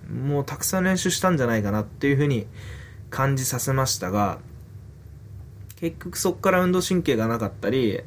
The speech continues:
あの、アジャストできないと、アンサロフみたいに運動神-、運動能力のあるファイターはすぐ見切っちゃうんですよ。その一つだけだったら見切って、まあ、徐々に、最初被弾してたんですけど、アンサロフも。見切ってから、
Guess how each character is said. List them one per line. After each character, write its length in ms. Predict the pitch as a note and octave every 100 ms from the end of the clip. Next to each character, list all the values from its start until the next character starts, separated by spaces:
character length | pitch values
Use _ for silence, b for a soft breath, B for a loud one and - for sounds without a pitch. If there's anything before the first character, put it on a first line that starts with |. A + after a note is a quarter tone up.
| -
あ 160 | A2
の、 400 | G#2+ G#2 G2 G2+
ア 80 | A#2+
ジ 60 | C3
ャ 60 |
ス 120 | C3+
ト 140 | - D#3
で 120 | D3
き 100 | E3
な 120 | C#3+
い 80 | G#2+
と、 160 | A2+ A#2
ア 60 |
ン 60 | C#3+
サ 120 | E3+
ロ 100 | E3
フ 100 | B2+
み 120 | A2+
た 160 | G#2 G2+
い 60 |
に 140 | G2 F#2+ B B B B B -
運 160 | C3+
動 100 | C#3
神-、 220 | C#3+ D#3 C#3+ -
運 120 | D3+
動 120 | D#3 D#3+
能 100 | F3
力 180 | D#3
の 80 | A2+
あ 60 | A2+
る 300 | G#2 G2 - -
フ 100 | -
ァ 140 | B2+ A#2+
イ 40 |
タ 460 | - F2+ D#2+ C2+ -
ー 40 |
は 140 | B2
す 180 | A#2 -
ぐ 80 | E3+
見 140 | B2 B2
切 120 | -
っ 60 | - -
ち 120 | - A2
ゃ 80 |
う 40 | F2
ん 80 | E2+
で 80 |
す 100 | -
よ。 80 | F2+ - - - -
そ 180 | - -
の 80 | A2+
一 220 | G#2+ A#2+
つ 100 | G#2
だ 80 | G#2
け 80 | G#2
だ 80 | G2
っ 20 |
た 140 | -
ら 60 | G#2
見 160 | C3
切 140 | C3 F3
っ 20 |
て、 580 | - - G3+ F3 G2 - -
ま 140 | D3
あ、 20 |
徐 140 | C#3+ F3
々 120 | C#3
に、 120 | G#2
最 140 | F#3+
初 120 | F#3+ G3+
被 80 |
弾 180 | G3 F#3+
し 60 | F3
て 100 | F3
た 120 | A#2+
ん 60 | F#2
で 60 |
す 80 | -
け 100 | A#2
ど、 100 | B2+
ア 60 | A2
ン 60 |
サ 120 | G#2+
ロ 80 | F#2+
フ 160 | F2+ - -
も。 200 | - A2 - - B B B B B B
見 120 | D#3 D#3
切 120 | F#3
っ 40 |
て 240 | F3+ - D#3+
か 140 | D#3
ら、 280 | E3+ F#3+ E3+